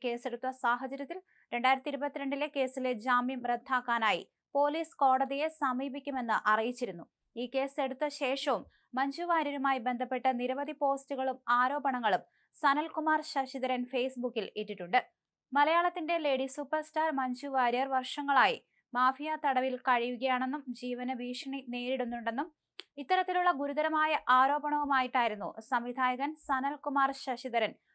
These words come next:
അടുത്ത കാലത്തും Facebook-ിലൂടെ രംഗത്തെത്തിയിരുന്നത്. മഞ്ജുവിന്റെ നീക്കങ്ങൾ നിയന്ത്രിക്കുന്നുവെന്ന് പറയപ്പെടുന്ന വ്യക്തിക്കെതിരെ പോലീസിന് പലവട്ടം പരാതി നൽകിയിട്ടും നടപടി ഉണ്ടായില്ലെന്നും ഇതിൽ പ്രതിഷേധിച്ച് മഞ്ജു വാര്യർ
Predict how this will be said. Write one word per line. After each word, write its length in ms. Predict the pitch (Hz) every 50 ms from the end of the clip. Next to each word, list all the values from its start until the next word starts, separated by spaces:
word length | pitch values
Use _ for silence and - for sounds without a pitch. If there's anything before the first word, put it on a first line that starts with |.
| _ -
അടുത്ത 300 | - 254 262 302 - - 339 330
കാലത്തും 360 | 302 302 277 262 - 262 247 -
Facebook-ിലൂടെ 720 | 269 247 262 254 254 254 262 254 277 262 262 254 240 196 - - _ 226 233
രംഗത്തെത്തിയിരുന്നത്. 800 | 233 226 233 240 233 220 190 - 185 180 180 180 196 202 - - - _ _ _ _ _ _ _ _
മഞ്ജുവിന്റെ 540 | 269 320 320 330 320 - 381 392 381 381 381 349
നീക്കങ്ങൾ 360 | 349 339 - 339 330 339 339 320 - - 262
നിയന്ത്രിക്കുന്നുവെന്ന് 760 | 277 277 285 277 320 320 302 330 294 302 302 294 277 285 - -
പറയപ്പെടുന്ന 560 | 277 262 262 269 269 269 269 262 269 254 254 247 254
വ്യക്തിക്കെതിരെ 580 | 247 247 _ 285 262 - 262 240 247 254 285 - -
പോലീസിന് 520 | 269 247 240 240 262 262 262 - 254 262 277 277 _
പലവട്ടം 480 | 277 262 262 294 311 330 320 - 330 311 - 277
പരാതി 340 | 262 262 247 254 254 285 277 277
നൽകിയിട്ടും 480 | 262 247 226 240 247 240 196 220 185 - _ _ _ _ _ _
നടപടി 480 | 247 247 262 269 262 285 - 311 320 - - - 254
ഉണ്ടായില്ലെന്നും 640 | 247 247 262 269 277 285 277 254 247 240 269 339 320 - _ 240 247
ഇതിൽ 160 | 226 269 277 269 -
പ്രതിഷേധിച്ച് 640 | 254 247 226 262 254 - 277 254 226 247 - 311 339 349 - _ _ _ _ _ 262
മഞ്ജു 300 | 294 302 302 302 349 359 370
വാര്യർ 280 | 349 339 339 339 320